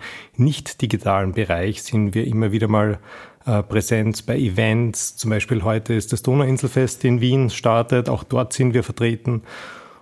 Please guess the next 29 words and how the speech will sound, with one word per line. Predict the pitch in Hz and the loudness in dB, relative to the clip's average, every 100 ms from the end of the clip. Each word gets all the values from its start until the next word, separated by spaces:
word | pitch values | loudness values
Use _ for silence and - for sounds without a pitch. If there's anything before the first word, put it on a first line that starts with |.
| _ | _
Und | 160 135 135 113 | 4 6 6 4
ja, | 151 156 85 - | 4 4 4 0
über | 156 120 123 120 117 113 110 82 - - - | 2 4 6 6 6 6 4 0 -6 -14 -4
die | 117 | 0
Funda | - 131 151 151 | 2 4 6 4
sind | 151 147 | 4 4
wir | 139 147 | 4 4
irgendwo | 143 139 139 135 143 | 2 2 2 4 2
ins | 131 127 - - 120 | 2 0 -2 -4 -6
G | - 104 | 0 0
drei | - 87 85 113 | 2 0 0 0
gekommen | 135 - 143 143 | -2 0 0 2
und | 135 110 | 0 0
haben | 127 | 0
uns | 120 - | -2 0
da | 120 | 2
auch | 120 113 | 2 0
überlegt, | 123 110 120 120 - | 0 2 2 -2 -6
ob's | 110 - - - - - | -6 -8 -12 -20 -20 -8
Sinn | - 135 | 2 4
machen | 135 117 127 | 4 2 2
könnte, | 123 120 123 | 2 4 2
eine | 117 | 2
stationäre | - 110 - 107 147 135 | 0 -4 2 2 4 0
Fläche | - - - 110 | 0 -4 -4 -6
zu | - | -6
bespielen. | 113 - - 135 156 160 - - - - _ - | -6 -6 -2 0 0 -2 -6 -20 -20 -20 _ -4
Und | 143 113 107 - - | 2 2 2 -2 -2
gerade, | 117 107 95 98 95 107 107 - | 0 2 2 2 2 2 2 0